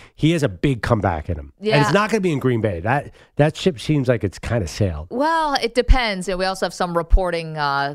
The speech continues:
Speaker 2: that Jordan Love might seek a trade. I mean, there's a lot to unpack here with what's going on in Green Bay, as there has been in all of these off seasons, whether it was Favre back in the day or whether it is now. I, I do think that Rodgers could have another, like,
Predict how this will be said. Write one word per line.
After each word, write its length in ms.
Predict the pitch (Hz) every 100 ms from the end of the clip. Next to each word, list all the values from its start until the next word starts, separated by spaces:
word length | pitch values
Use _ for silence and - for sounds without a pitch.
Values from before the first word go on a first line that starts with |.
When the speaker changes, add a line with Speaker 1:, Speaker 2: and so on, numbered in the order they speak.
| 139
Speaker 2:
that 280 | 160 139 151
Jordan 320 | 175 170 170
Love 280 | 139 147 151
might 240 | 151 151 -
seek 160 | -
a 40 | 151
trade. 280 | 151 156 156
I 40 |
mean, 120 | 196
there's 160 | 220 226
a 60 |
lot 240 | 208 202 196
to 120 | 190
unpack 440 | 165 156 151 160
here 100 | 175
with 140 | 156 151
what's 160 | 160
going 160 | - 156
on 120 | 151
in 60 | 151
Green 240 | 151 156
Bay, 160 | 151 156
as 240 | 156 156
there 140 | 175 170
has 240 | 170 160
been 320 | 180 175 170 -
in 100 | 185
all 240 | 214 294
of 120 | 208 165
these 200 | 143 160
off 220 | 139 -
seasons, 400 | 147 139 139 156
whether 160 | 147
it 40 | 143
was 140 | 156
Favre 320 | - 226 247
back 300 | 226 233 233
in 80 | 220
the 80 | 214
day 320 | 196 190 180 - _ _
or 120 | 180
whether 320 | 175 185 180 175
it 80 |
is 180 | 175 156
now. 460 | 165 175 165 151 139 - _ _ _ 196
I, 480 | 226 240 233 226 - _ _ 202
I 120 | 208
do 220 | 180 294
think 260 | - 294 262
that 100 | 220
Rodgers 380 | 208 202 196 -
could 160 | 208
have 160 | 202 185
another, 560 | 180 185 185 180 185 - _ -
like, 260 | 180 175